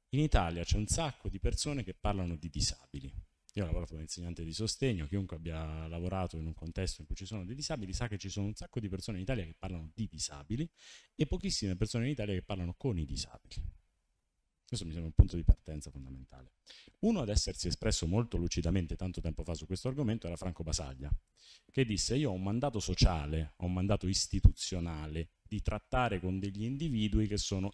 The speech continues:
istituzionalizzati". Quindi ricevono la loro definizione, la definizione dei loro bisogni e di quello che ci si deve fare da fuori, dall'istituzione di cui io sono funzionario, dispensatore di un modello di salute che è creato dalla produzione, dal capitale, da quello che si vuole.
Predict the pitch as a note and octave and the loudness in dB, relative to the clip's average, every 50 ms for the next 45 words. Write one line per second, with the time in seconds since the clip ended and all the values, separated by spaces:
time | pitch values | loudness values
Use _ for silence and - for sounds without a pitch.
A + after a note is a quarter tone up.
0 | - - D3 B2+ A2+ - - - - A#2 G2 - - - - - - F2 E2+ E2+ | -4 -2 0 2 4 4 4 6 4 6 6 6 4 4 2 0 -2 0 0 0
1 | D#2+ D2+ C#2+ C#2+ C#2 - - - C2+ B1 - - - - - _ _ _ _ _ | -2 -2 -6 -8 -10 -10 -12 -14 -14 -16 -20 -20 -20 -20 -20 _ _ _ _ _
2 | _ _ _ _ C#3 B2+ A2 G#2+ - - - - G#2+ F2+ F2+ F2+ F#2 F#2 G#2+ B2 | _ _ _ _ 0 0 2 4 4 2 2 2 2 0 0 -2 -2 0 0 2
3 | C3 A#2+ G#2+ F#2+ F2+ F#2+ - - F#2+ F2+ F2 - - - - G2+ F2 D#2+ D#2+ D#2+ | 2 2 2 2 0 0 0 0 0 0 0 0 0 -2 0 0 -2 -2 -4 -6
4 | E2 E2 E2 E2 D#2+ F2+ F#2 F2 - - C3 A2 F#2+ F#2+ G2 A2 A2 F#2+ E2+ - | -6 -6 -6 -4 -2 -2 -2 0 2 2 2 2 2 0 0 0 0 0 -2 -2
5 | F#2 F2+ - - G2+ F#2 E2+ D#2+ E2 E2+ E2+ E2 E2 - A#2+ A#2 G2+ F#2 F2+ G2 | -2 -2 -2 0 -2 -2 -2 -2 -4 -4 -6 -6 -6 -4 -2 -2 -2 -4 -6 -8
6 | - - C3+ B2+ A2 D3 D3 F3 F#3 F#3+ D#3 - G#2+ G2+ - F3 G2+ D3 D3 - | -8 -8 -6 -6 -6 -6 -6 -4 -4 -6 -4 -4 -4 -4 -4 -6 -8 -12 -12 -12
7 | - D#3+ B2 - - - - _ _ _ _ _ _ _ _ _ _ _ _ - | -12 -12 -12 -14 -16 -20 -20 _ _ _ _ _ _ _ _ _ _ _ _ -4
8 | C#3+ C3 B2+ - - D3 - D#3 - - D3+ C3 A#2 G#2 A2 - C3 C3 C3 A#2+ | -2 0 0 -2 -2 -2 -4 -4 0 2 2 2 4 4 2 4 4 4 4 4
9 | G#2 - - G2 F#2 E2+ - F2 E2+ - - - E2 D2 C2 - - - - _ | 2 2 2 0 0 0 0 -2 -2 -2 -4 -6 -6 -6 -8 -12 -16 -20 -20 _
10 | _ _ _ _ _ _ _ _ _ _ _ A#2 A#2+ - - C3 C3+ - D#3 D3 | _ _ _ _ _ _ _ _ _ _ _ -2 -2 0 2 2 2 2 2 2
11 | B2+ B2+ A#2 F#2+ F#2 F#2+ G2 G#2 A2 A2+ G#2 F2+ E2+ E2+ F#2+ - - C3 A#2+ G#2+ | 2 0 0 0 0 -2 -2 -2 0 0 0 0 -2 -2 -2 -2 0 0 6 8
12 | G2 F#2+ - G2 G2 - - _ _ _ _ _ _ _ _ - - - - G2+ | 8 8 8 6 0 -2 -6 _ _ _ _ _ _ _ _ -8 -6 -4 -2 0
13 | G2 F#2 F#2 F#2 F#2+ - E2 D#2 E2 E2+ D#2+ - F2 D#2+ - D2+ - - - C#2 | 0 0 0 -2 -2 -4 -6 -6 -6 -6 -6 -6 -8 -10 -14 -16 -16 -16 -10 -4
14 | D2 F2 F2+ E2 D2+ C#2+ D2+ D2 - - - - - - D#2 F2 F2 F2 E2+ D#2 | -2 0 0 0 -2 -4 -6 -8 -8 -6 -6 -6 -4 -4 -6 -4 -4 -4 -2 -2
15 | - - - - - F#2 D#2+ - - C#2+ C2+ A#1+ B1 B1 - | 0 2 2 2 2 2 -2 -6 -8 -10 -12 -14 -14 -8 -6